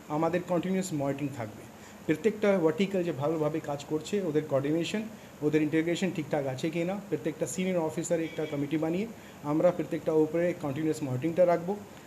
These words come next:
এর ছাড়া নেক্সট ভার্টিক্যাল সেভেন নম্বর বার্তা রয়েছে, যেখানে মেন হচ্ছে কমিউনিকেশন। কমিউনিকেশন মিনস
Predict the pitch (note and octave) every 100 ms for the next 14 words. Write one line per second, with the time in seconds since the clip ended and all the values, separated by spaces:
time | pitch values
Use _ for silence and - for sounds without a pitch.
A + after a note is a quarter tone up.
0 | - D#3 F3+ G3+ G3+ G#3+ G3 - D3+ -
1 | - D3 E3 G3+ G3 F3 G3 F#3 F#3 F#3
2 | E3 F3+ F3+ F3 E3 B2+ A#2+ B2+ E3 F3
3 | F3 F3 D3 D#3 F3+ G3+ - - - D3+
4 | F3 F3 F3 G3 F#3+ E3 D#3+ A#2+ - -
5 | - D3+ E3+ F3+ F#3 F#3+ F#3 A3+ A3